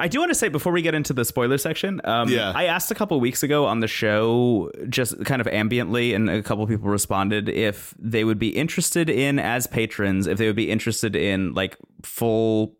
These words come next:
Speaker 1: playthroughs of games, uh, that were, like, behind the patron wall, essentially. Things that, like, I'm sitting down to play this game anyway, I might as well record it. I don't really consider it a Let's Play as much as, like, here's just my playthrough, and I just happen to be recording it.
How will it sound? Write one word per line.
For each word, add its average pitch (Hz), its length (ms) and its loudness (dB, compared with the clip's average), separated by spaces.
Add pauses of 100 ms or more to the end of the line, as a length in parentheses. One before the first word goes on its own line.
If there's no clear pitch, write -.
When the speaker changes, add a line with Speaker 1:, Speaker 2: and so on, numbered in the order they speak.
Speaker 1:
playthroughs 139 540 0
of 107 100 -2
games, 123 540 0 (180)
uh, 98 260 0
that 82 180 0
were, 98 120 2
like, 95 200 -2 (220)
behind 101 320 -2
the 104 40 -2
patron 113 320 -2
wall, 151 280 2
essentially. 165 460 -2
Things 208 360 -2
that, 165 120 0
like, 131 420 -2
I'm 160 140 0
sitting 190 220 2
down 165 140 0
to 147 60 -2
play 156 140 0
this 135 120 0
game 131 160 0
anyway, 120 300 2
I 113 40 2
might 113 160 2
as 107 100 0
well 110 120 2
record 104 420 0
it. 104 160 0
I 120 100 -2
don't 131 260 -2
really 131 440 2 (280)
consider 120 400 0
it 107 80 -2
a 110 40 2
Let's 107 300 0
Play 110 280 0
as 104 100 0
much 101 160 0
as, 101 100 0
like, 104 180 0
here's 127 200 0
just - 240 -2
my 95 100 -2
playthrough, 98 340 0
and 107 80 2
I 98 40 0
just 98 160 -2
happen 98 180 -2
to 92 60 2
be 92 40 2
recording 120 440 0
it. - 160 -4